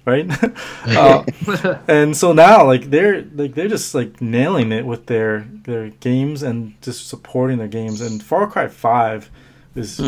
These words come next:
Speaker 1: a really big game for them, uh, even though it
Speaker 3: <laughs>
Speaker 1: didn't
Speaker 3: I'm just
Speaker 1: necessarily, like, do as well, like, critically, but, like,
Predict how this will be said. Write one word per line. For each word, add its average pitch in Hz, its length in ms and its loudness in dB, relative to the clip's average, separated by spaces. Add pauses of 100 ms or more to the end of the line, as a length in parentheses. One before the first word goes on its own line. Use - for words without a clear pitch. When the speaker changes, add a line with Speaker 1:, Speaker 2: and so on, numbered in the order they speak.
(120)
Speaker 1:
a 139 40 -12
really 143 560 -2
big 107 280 -6
game 110 260 -4
for 113 140 -8
them, 107 340 -6 (260)
uh, 123 420 -14 (280)
even 180 300 -4
though 131 180 2
it 131 100 -4 (200)
Speaker 3:
<laughs> - 200 -20
Speaker 1:
didn't 160 200 -4 (120)
Speaker 3:
I'm 139 80 -8
just 165 240 0
Speaker 1:
necessarily, 120 460 -2 (580)
like, 113 140 -10 (720)
do 123 200 -2
as 110 120 -8
well, 117 400 -4 (100)
like, 113 180 -12 (260)
critically, 202 640 -6 (140)
but, 117 240 -2
like, 113 180 -8